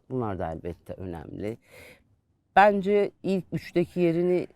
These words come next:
katiyen kaybetmemeli. İyi bir cinsel hayat, daha oyuncu, daha flörtöz, daha emek verilen, daha kendiliğinden olmasını beklemediğimiz.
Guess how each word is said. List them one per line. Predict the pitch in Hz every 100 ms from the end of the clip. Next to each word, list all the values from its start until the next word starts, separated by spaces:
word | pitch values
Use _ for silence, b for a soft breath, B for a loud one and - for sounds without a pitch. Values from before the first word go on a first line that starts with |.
| _
katiyen | - 165 - 185 156
kaybetmemeli. | 139 123 120 123 - 110 104 110 139
İyi | 143 170 160
bir | 131 107
cinsel | 110 110 - 117 101
hayat, | 104 98 107 -
daha | 107 123
oyuncu, | - 120 110 107 98 131
daha | 117 113
flörtöz, | 110 - 113 104 98 - 107 135 - - _ b b b b -
daha | 147
emek | 170 143 151 143 120
verilen, | 117 107 107 117 127
daha | 123
kendiliğinden | 135 120 113 113 113 113 113 123
olmasını | 107 101 98 - 110 147 160 _ b b b b b -
beklemediğimiz. | 170 - 139 104 82 87 65 - - -